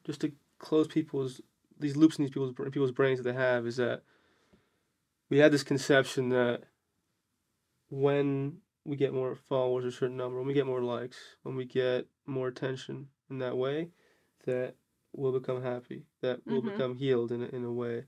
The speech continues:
Speaker 1: In your experience, how untrue is that?
Speaker 2: <laughs> Yeah, it's very,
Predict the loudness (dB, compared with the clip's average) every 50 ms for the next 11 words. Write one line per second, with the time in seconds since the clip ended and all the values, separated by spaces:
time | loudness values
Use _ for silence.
0 | _ _ _ _ _ _ _ -4 0 2 2 2 2 0 0 2 2 2 0 -2
1 | -4 -4 -4 -2 -2 -4 -4 -4 -4 -2 -2 -2 -2 -4 -6 -8 -8 -12 -14 _
2 | _ _ _ _ _ _ _ _ _ _ _ -16 -14 -14 -12 -10 -10 -8 -8 -10
3 | -10 -8 -6 -6 -6 -4 0 0 2 2 0